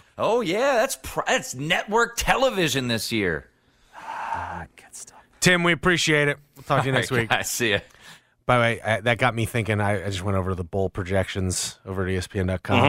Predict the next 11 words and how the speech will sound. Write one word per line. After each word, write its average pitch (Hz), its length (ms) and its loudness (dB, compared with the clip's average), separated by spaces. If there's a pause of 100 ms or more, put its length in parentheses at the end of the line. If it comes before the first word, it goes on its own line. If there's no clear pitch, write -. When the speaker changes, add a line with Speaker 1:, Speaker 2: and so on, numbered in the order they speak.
(120)
Speaker 2:
Mm-hmm. - 60 -14 (1500)
Speaker 3:
Got 98 180 0
Schleybaugh 117 720 4
predicting 98 480 -6
a 90 40 -4
Virginia 95 440 -4
Tech - 320 -4
Memphis 95 520 -2
Military 92 600 -2
Bowl 87 300 -4
now. 90 300 -4